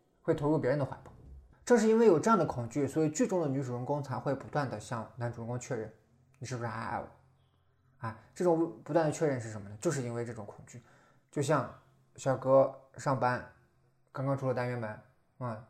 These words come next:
担心今天门是不是没有关，啊，要回来，来确认一下，对吧？你总是因为某种担忧，你才会来回确认。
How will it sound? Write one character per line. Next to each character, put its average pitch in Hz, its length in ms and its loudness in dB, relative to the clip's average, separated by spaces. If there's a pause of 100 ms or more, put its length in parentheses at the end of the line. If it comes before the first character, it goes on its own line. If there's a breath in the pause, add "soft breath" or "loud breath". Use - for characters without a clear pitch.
担 131 120 -2
心 139 140 -4
今 135 140 -2
天 135 240 -4 (160)
门 127 180 -4
是 135 80 -12
不 127 80 -8
是 110 60 -10
没 104 80 -10
有 95 60 -14
关， 73 220 -16 (460)
啊， 107 160 -12 (320 soft breath)
要 120 80 -4
回 113 160 -6
来， 110 140 -2 (100)
来 117 80 -10
确 131 160 -4
认 107 160 -6
一 - 40 -20
下， - 200 -16 (160)
对 117 100 -12
吧？ 110 140 -14 (300 soft breath)
你 151 180 -10
总 147 160 -2
是 165 100 -4
因 190 120 -2
为 196 80 -2
某 170 160 2
种 127 180 -4 (160)
担 202 160 4
忧， 247 220 -2
你 131 80 -12
才 123 100 -2
会 117 180 -6 (200)
来 120 80 -4
回 113 160 -8
确 - 160 -12
认。 - 120 -16